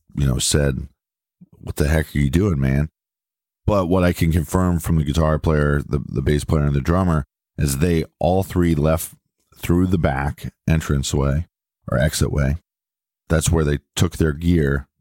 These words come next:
But all their friends as well left through the back exit, and multiple, uh, employees of the bar left through the back exit. So is it possible that Brian left with them through the back exit? I,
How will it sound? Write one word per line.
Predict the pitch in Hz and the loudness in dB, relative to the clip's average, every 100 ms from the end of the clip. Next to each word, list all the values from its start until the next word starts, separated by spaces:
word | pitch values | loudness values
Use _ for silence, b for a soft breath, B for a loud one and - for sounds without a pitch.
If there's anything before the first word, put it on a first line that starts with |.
| _ - | _ -10
But | - 80 - _ | -2 -2 -4 _
all | 92 95 101 | 0 2 2
their | 95 90 | 2 0
friends | 82 - 101 92 80 78 76 - _ _ _ _ _ | -2 -2 0 2 2 0 -2 -8 _ _ _ _ _
as | 76 71 | -2 0
well | 71 95 98 69 95 - _ _ | 0 0 2 0 -2 -6 _ _
left | - 76 - - _ - | 0 0 -2 -12 _ -6
through | 82 71 | -2 -2
the | |
back | 64 69 67 69 | 0 -2 0 -2
exit, | 67 - 73 73 _ _ _ _ _ _ - | -4 -2 -2 -2 _ _ _ _ _ _ -2
and | 87 82 - - - 50 - | 2 2 0 -8 -14 -14 -10
multiple, | 53 53 50 80 95 92 85 80 76 73 - - | -8 -6 0 2 2 -2 0 2 2 0 -4 -6
uh, | 64 67 | -6 -4
employees | 76 - 87 87 85 80 71 80 - | -6 -2 0 2 4 4 2 0 0
of | 78 80 73 76 | 0 2 0 -4
the | |
bar | 65 82 85 69 71 - - | -2 0 0 0 -2 -6 -8
left | - 73 65 - - - | -2 0 0 -6 -16 -16
through | - 73 | -4 -2
the | 67 | -2
back | 69 69 65 - _ | -2 -4 -6 -14 _
exit. | - - - - _ _ _ _ _ _ _ _ | -6 -6 -8 -10 _ _ _ _ _ _ _ _
So | - 90 85 | -2 0 2
is | |
it | 76 - | 0 0
possible | 80 85 85 85 82 | 0 0 0 2 2
that | 69 - | 0 0
Brian | 76 80 80 73 | 0 2 4 4
left | 76 76 - - | 2 0 -4 -4
with | 73 85 | -2 0
them | 76 71 | 0 0
through | - 71 | -2 0
the | |
back | 76 71 67 | 0 0 0
exit? | 73 71 - 65 | -2 -2 -4 -2
I, | - | -2